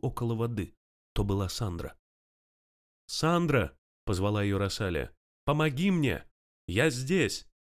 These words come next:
Сандра обернулась, помахала ей рукой, а потом села, достала карандаши и альбом и начала рисовать. Росалия рассердилась на нее. «Сандра, помоги же мне!»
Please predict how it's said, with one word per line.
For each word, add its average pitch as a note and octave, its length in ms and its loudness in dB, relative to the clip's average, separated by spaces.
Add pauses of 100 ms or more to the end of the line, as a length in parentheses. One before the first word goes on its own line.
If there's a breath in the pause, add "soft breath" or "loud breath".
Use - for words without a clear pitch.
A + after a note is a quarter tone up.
(920)
Сандра C#3+ 380 0
обернулась, A#2 580 2
помахала G#2 520 -2
ей G#2+ 200 -2
рукой, B2 420 -2 (560)
а - 80 -10
потом A#2 300 0
села, D3+ 380 -2
достала G#2 440 -2
карандаши G2 540 -2
и - 160 -8
альбом F2+ 460 -4 (260)
и B2 60 -2
начала G#2+ 340 -2
рисовать. F2 540 -6 (1040)
Росалия G#2+ 560 0
рассердилась A2+ 760 -2
на F#2 60 -2
нее. D#2 360 -2 (540)
«Сандра, D#3+ 640 0 (440)
помоги C3 500 0
же F3+ 140 4
мне!» D3+ 400 2